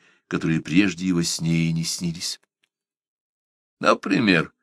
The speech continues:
что потребление головастиком горючего в час, как и у всякого двухтактного двигателя,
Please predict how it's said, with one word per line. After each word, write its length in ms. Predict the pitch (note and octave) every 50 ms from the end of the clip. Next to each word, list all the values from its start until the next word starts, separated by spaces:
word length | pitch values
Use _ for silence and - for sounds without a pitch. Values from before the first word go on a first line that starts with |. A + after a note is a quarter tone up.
| _ _ _ _ _ _ _ _ _ _ -
что 240 | - - - - -
потребление 800 | C3 E3 D3+ C#3 E3+ F#3 F3+ F3 G#3 A#3 A#3 A3+ A3 G#3+ G#3 G3
головастиком 920 | E3+ G3 F#3+ F#3+ F#3+ F3+ F3 D#3+ C#3+ - - - - - C3+ C3+ C3 B2+
горючего 760 | C#3 D#3 E3 F3+ D#3+ B2 G#2 - - - F#2 F2 F2 F2+ F2
в 80 | - -
час, 480 | - - - G#3+ A3+ F3+ G#2 F2 -
как 180 | - E2+ E2 -
и 20 |
у 80 | F2 F2
всякого 540 | E2+ - - - A#2 G#2+ F2 - F2+ F2 E2+ - - - _ -
двухтактного 920 | F2 F#2+ G#2+ A2+ A2 - - - B2 G2+ F2 - - - - F2 E2+ E2+ E2
двигателя, 640 | D#2 E2 E2+ G#2+ A#2+ - A#2+ - - F2 E2+ E2